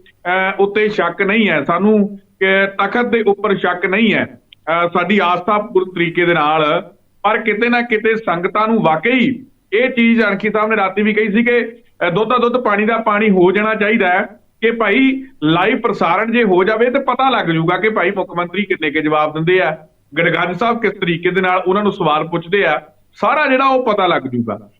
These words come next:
ਹੁਣ ਮੁੱਖ ਮੰਤਰੀ ਭਗਵੰਤ ਮਾਨ ਨੇ ਖੁਦ ਹੀ ਉਹਦੇ ਵਿੱਚ ਇਹ ਗੱਲ ਕਹਿਤੀ ਕਿ ਭਾਈ ਮੇਰੇ, ਅਹ, ਜਿਹੜਾ ਪੇਸ਼ੀ ਹੋਣੀ ਹੈ ਉਹਦਾ ਲਾਈਵ ਟੈਲੀਕਾਸਟ ਹੋਣਾ ਚਾਹੀਦਾ ਤੇ ਮੈਂ ਸਬੂਤਾਂ ਦੇ ਸਮੇਤ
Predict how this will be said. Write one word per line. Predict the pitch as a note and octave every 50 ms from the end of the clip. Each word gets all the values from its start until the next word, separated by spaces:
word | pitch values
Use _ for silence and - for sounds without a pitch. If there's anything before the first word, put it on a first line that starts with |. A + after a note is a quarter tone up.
| _ _ _ _ - -
ਹੁਣ | A3 C4+ C#4
ਮੁੱਖ | B3 A#3+ A3 - A3+
ਮੰਤਰੀ | A#3+ B3 A#3+ C4+ C#4 C4+
ਭਗਵੰਤ | - C4 A#3+ A3 G3+ F3+ D#3+ - F3
ਮਾਨ | F#3 G#3 A3+ A#3
ਨੇ | B3+ A#3+
ਖੁਦ | B3 - B3 B3+ C4
ਹੀ | D4+ C#4
ਉਹਦੇ | B3+ B3+ C4+
ਵਿੱਚ | B3+ B3 A#3+ A#3+
ਇਹ | B3 B3 A#3+
ਗੱਲ | A#3 G#3+ G#3
ਕਹਿਤੀ | G#3+ G#3 F#3+ G3 G#3 G#3 A3+ A3+
ਕਿ | G#3+ A#3
ਭਾਈ | A3 A3 G3 F3+ F3+ G3+ A#3+ A#3 A#3 - - - _ _ _
ਮੇਰੇ, | D3+ D#3+ F3+ G3+ A3 A#3 A#3 A3 G3+ G#3 A3 A3+ A3 A3+ A3+ - _ _ _ -
ਅਹ, | F3 F#3 F#3 F#3+
ਜਿਹੜਾ | F#3 F#3 G#3 A3 A3+ A3+ A3 - - - - _ _ _ _ _ _ _ _ _ _ - B3+ -
ਪੇਸ਼ੀ | - G3+ G3+ G3+ - A#3
ਹੋਣੀ | G#3 F#3+ F#3+ G3+ G#3+ G#3+
ਹੈ | A3 A3+
ਉਹਦਾ | - A3 A#3 B3+
ਲਾਈਵ | A#3+ G3 E3+ F3 F#3+ G#3
ਟੈਲੀਕਾਸਟ | G3 G#3 G3 F#3 F#3 F#3 F#3 E3+ E3+ E3 -
ਹੋਣਾ | E3 D#3+ D#3
ਚਾਹੀਦਾ | C#3 C#3 E3 G#3 G#3 A#3
ਤੇ | A#3 A#3+ A#3+
ਮੈਂ | A#3+ A#3
ਸਬੂਤਾਂ | A#3 - F#3 D#3+ E3 E3 E3 G#3 G#3
ਦੇ | G#3 G#3+ G#3 G#3 -
ਸਮੇਤ | F3+ D#3 D#3 E3+ G3+ G#3+ G#3+